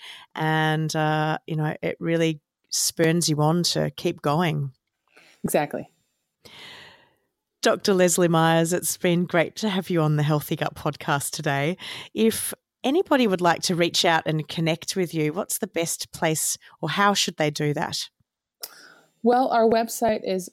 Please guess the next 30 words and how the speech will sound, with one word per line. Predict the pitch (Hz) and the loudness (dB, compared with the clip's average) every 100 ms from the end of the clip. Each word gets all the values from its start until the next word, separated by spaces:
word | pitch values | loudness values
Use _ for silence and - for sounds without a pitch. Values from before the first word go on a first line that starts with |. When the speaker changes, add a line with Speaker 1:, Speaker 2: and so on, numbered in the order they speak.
| - | -6
Speaker 2:
Waterleaf | 185 180 185 214 226 226 | -4 -2 0 2 0 0
Naturopathic | 190 175 - 202 196 226 226 | -4 -4 -4 -4 -2 -4 -4
Medicine. | 175 165 160 180 175 220 - _ _ _ _ _ _ _ _ | -4 -4 -4 -2 0 0 -2 _ _ _ _ _ _ _ _
And | 185 180 170 170 165 165 - | 0 2 2 2 0 -2 -2
actually, | 254 214 | 0 2
it's | 185 - | 2 2
waterleafnaturopathic | 185 196 185 175 175 170 - 170 - 180 | 4 4 4 2 0 -2 0 0 0 0
dot | 160 160 | 0 0
com. | - 147 147 175 - | -4 -2 -2 -4 -6
I'm | 165 | -4
sorry. | - 170 208 156 240 240 202 | 0 2 2 0 -4 -4 -6
<laughs> | - _ - | -20 _ 0
And | 190 180 175 175 - _ | 2 4 2 0 -4 _
our | 190 185 | 0 0
phone | - 254 254 254 | 0 2 4 6
number | 247 220 | 4 4
in | 196 | 2
the | 180 | 0
States | - - 185 160 165 - - | -2 0 2 2 0 -8 -6
is | 190 170 165 160 160 - _ _ | 0 2 2 2 -2 -10 _ _
eight | 190 185 190 | 0 0 0
two | - 185 | 0 4
eight, | 160 160 - _ - | 4 2 -2 _ -4
five | 175 170 175 175 | 0 2 0 0
zero | 175 165 165 | 2 2 2
five, | 165 160 147 147 147 - | 0 -2 0 0 -2 -2
zero | 160 160 175 | 2 4 2
four | 170 165 160 156 151 | 2 2 4 2 0
zero | - 143 143 147 | 0 0 0 -2
two. | - 285 240 | -2 0 0